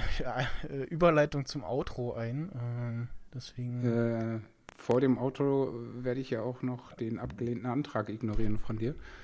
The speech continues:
Speaker 1: Bitte? Ach
Speaker 2: Weil ich
Speaker 1: so,
Speaker 2: hatte ja
Speaker 1: ja.
Speaker 2: angekündigt,
Speaker 1: <laughs>
Speaker 2: weil ja gestern nicht von mir wirklich ausgeführt werden konnte auf Basis mangelnder Informationen, äh, warum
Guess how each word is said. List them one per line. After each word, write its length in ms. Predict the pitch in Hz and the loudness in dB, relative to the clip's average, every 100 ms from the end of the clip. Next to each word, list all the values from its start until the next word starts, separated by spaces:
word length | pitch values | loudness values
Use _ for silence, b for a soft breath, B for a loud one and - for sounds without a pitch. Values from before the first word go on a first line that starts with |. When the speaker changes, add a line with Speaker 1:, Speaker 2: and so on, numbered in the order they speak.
| B B | B B
Speaker 1:
Bitte? 160 | 185 - - | -2 -2 -2
Ach 80 | |
Speaker 2:
Weil 80 | 117 | 2
ich 60 | 170 | 4
Speaker 1:
so, 60 | |
Speaker 2:
hatte 140 | 123 135 | 4 2
ja 80 | 123 | 0
Speaker 1:
ja. 20 | |
Speaker 2:
angekündigt, 840 | 131 156 143 - 151 151 160 - - B B B B | 4 4 4 4 6 6 2 -6 -18 B B B B
Speaker 1:
<laughs> 400 | 127 117 123 117 | -4 -2 -4 -2
Speaker 2:
weil 300 | 110 117 131 | 0 2 2
ja 160 | 135 127 | 2 2
gestern 600 | 131 131 170 143 131 143 | 2 4 6 8 6 6
nicht 260 | 160 - - | 6 4 0
von 180 | 147 | 2
mir 320 | 156 156 143 131 127 | 6 6 6 2 2
wirklich 320 | 143 156 - | 2 2 -2
ausgeführt 540 | 147 - - - 131 - 131 127 | -4 -4 -8 0 0 0 -10 2
werden 420 | 127 127 131 127 | 4 4 4 0
konnte 400 | - 135 156 131 | 2 0 2 2
auf 140 | 127 135 - - - - | 0 -6 -12 -16 -16 -2
Basis 500 | 107 117 131 143 - | 0 0 -2 -4 -2
mangelnder 460 | 120 127 143 135 - | 0 0 0 -2 -2
Informationen, 1700 | 131 127 - 120 113 - - - - 120 127 139 131 107 104 101 B B B B B | -2 -4 -4 -4 -4 -8 -14 -14 -6 0 2 4 4 4 2 0 B B B B B
äh, 140 | 110 113 82 | -8 -8 -8
warum 460 | 135 117 131 139 | -6 -2 0 0